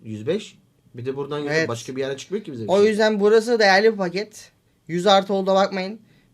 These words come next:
Speaker 2: Bir anda iyi bir şey verebilme şeyi var. Özellikle son pakette. Bakalım ne olacak.
Speaker 1: Şimdi bu paketi beş kere açacağız.
Speaker 2: Aynen öyle.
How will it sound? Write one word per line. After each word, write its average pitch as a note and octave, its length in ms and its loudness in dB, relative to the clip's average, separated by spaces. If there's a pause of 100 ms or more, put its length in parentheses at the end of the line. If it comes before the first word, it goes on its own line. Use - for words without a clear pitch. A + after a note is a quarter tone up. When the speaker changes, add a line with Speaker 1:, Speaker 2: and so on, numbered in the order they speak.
Speaker 2:
Bir E3 80 0
anda F3 480 2 (160)
iyi E3 180 -10
bir D#3+ 60 -10
şey E3 240 -6
verebilme D#3 520 -4
şeyi D3 240 -8
var. D#3 220 -4
Özellikle C#3 280 -10
son C3+ 200 -12
pakette. B2 500 -14 (560)
Bakalım E3 420 -4
ne E3+ 40 -2
olacak. D#3 300 -2
Speaker 1:
Şimdi C#3 220 -8
bu D3+ 80 -12
paketi C#3 340 -8
beş C#3+ 160 -8
kere B2+ 200 -6
açacağız. A2+ 400 -10 (280)
Speaker 2:
Aynen D3 340 -4
öyle. C3+ 340 -8